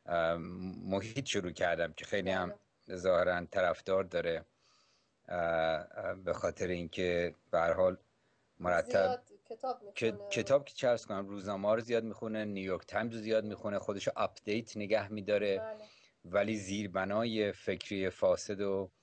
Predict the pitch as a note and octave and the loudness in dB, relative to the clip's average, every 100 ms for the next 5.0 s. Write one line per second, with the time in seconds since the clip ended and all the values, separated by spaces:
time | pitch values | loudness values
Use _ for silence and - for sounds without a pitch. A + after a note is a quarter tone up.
0 | _ _ _ _ - F2+ F2+ E2+ E2+ E2+ | _ _ _ _ -6 0 2 2 0 -2
1 | D#2+ F#2 F#2+ F#2+ E2+ F2 - F2+ G2+ A2 | -6 -4 2 2 2 -6 -8 -2 0 2
2 | G#2+ G2+ G2 G2+ G2 - F2+ F2+ E2 D#2 | 2 4 2 0 -6 -4 0 2 0 -4
3 | _ _ _ _ _ - F#2+ G2 F#2 F2+ | _ _ _ _ _ -4 -2 0 0 -2
4 | - - D#2 E2+ E2+ E2 F2+ F2 G2+ | -4 -10 -4 -2 -2 -6 -6 -4 -4